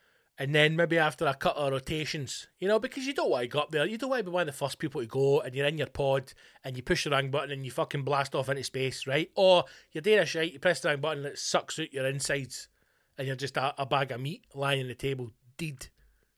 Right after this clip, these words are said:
you know? Or you go inside the wrong rotating ring and it fucking spins you like twelve G and rips your skin off. You don't want that, you know?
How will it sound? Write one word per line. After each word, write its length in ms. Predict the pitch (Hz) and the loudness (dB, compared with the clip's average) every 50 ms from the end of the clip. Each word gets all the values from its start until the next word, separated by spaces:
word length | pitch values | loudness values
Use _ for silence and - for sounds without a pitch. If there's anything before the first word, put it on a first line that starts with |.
| _ _ _ | _ _ _
you 120 | - 123 | -4 0
know? 220 | 135 156 170 156 135 _ _ _ _ _ _ _ _ _ _ _ _ _ _ _ _ - - | 2 2 2 0 -2 _ _ _ _ _ _ _ _ _ _ _ _ _ _ _ _ -12 -8
Or 80 | 165 | -6
you 100 | 151 143 | -6 -4
go 160 | 139 151 175 175 | 0 2 2 4
inside 340 | 160 143 - 160 151 147 | 4 2 2 2 2 2
the 120 | 135 139 143 | 2 2 4
wrong 240 | 147 151 147 143 135 | 4 4 4 2 0
rotating 460 | 135 160 147 139 - 151 147 135 131 | 0 0 -2 -2 -4 -6 -6 -4 0
ring 260 | 139 143 147 147 143 | 0 2 2 2 0
and 100 | 143 139 | -2 -2
it 80 | 135 - | -2 -2
fucking 540 | - 170 - - 170 156 156 156 151 160 - - | -2 -2 -2 -2 -6 -6 -6 -6 -8 -10 -10 -12
spins 420 | - - - - 180 185 180 151 | -10 -2 2 2 2 2 2 0
you 220 | 156 180 165 180 - - 147 | 2 2 2 2 0 -4 -4
like 240 | 151 165 170 165 - _ _ _ - | -2 0 0 0 -2 _ _ _ -8
twelve 300 | - - 190 185 175 156 | 0 2 4 4 4 4
G 240 | 139 - 170 190 185 | 0 -2 -2 0 0
and 180 | 170 160 156 165 - | 0 -2 -4 -6 -6
rips 240 | - 175 196 156 - | -2 -2 -2 -2 -2
your 60 | 165 | -4
skin 240 | 151 - - 220 220 | -2 0 2 4 6
off. 200 | 208 180 - - _ _ _ _ _ - | 6 4 2 0 _ _ _ _ _ -12
You 100 | - 277 | -6 -2
don't 180 | 320 339 330 | -2 -2 -2
want 240 | 320 330 330 339 330 320 | 0 0 0 0 2 2
that, 260 | 285 254 220 190 - _ _ _ _ _ _ _ _ _ _ _ _ - | 2 4 4 2 0 _ _ _ _ _ _ _ _ _ _ _ _ -10
you 140 | 175 170 180 | -6 -2 2
know? 220 | 220 294 330 311 | 2 2 2 0